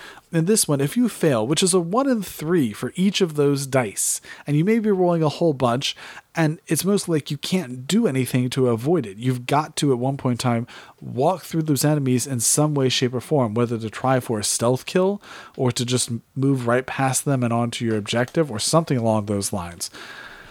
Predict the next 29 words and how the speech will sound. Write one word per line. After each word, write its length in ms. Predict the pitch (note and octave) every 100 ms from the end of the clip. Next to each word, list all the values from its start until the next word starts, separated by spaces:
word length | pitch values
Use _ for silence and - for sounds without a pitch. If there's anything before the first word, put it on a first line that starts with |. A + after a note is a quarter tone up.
| - -
But 360 | C3 C3 B2+ - _ _ _ -
you've 140 | C#3+
got 200 | C#3+ F#3+
to 80 | -
do 120 | D#3+
something 400 | C3 - - D3
to 100 | A#2
walk 260 | A2+ A#2 A2+
by 220 | B2+ C#3
them, 160 | A2+ A2+
and 60 |
you're 80 | B2+
very 180 | C3 D#3
likely 320 | D3 C#3 C3+
to 40 | A#2+
see 220 | - F3
them. 220 | B2 G2
So 160 | - C3
you're 180 | C3
going, 260 | C3 D3 E3 -
if 220 | D3+ -
you 280 | D3+ C#3+ - _ - -
fail 400 | - E3 G#3 G#3
that 320 | E3+ D3 -
check, 420 | - F#3 B2+ -
you 100 | C#3
fail 380 | B2 - E3 E3+
the 140 | C#3+ C3+
alarm. 520 | A#2+ B2 B2 A2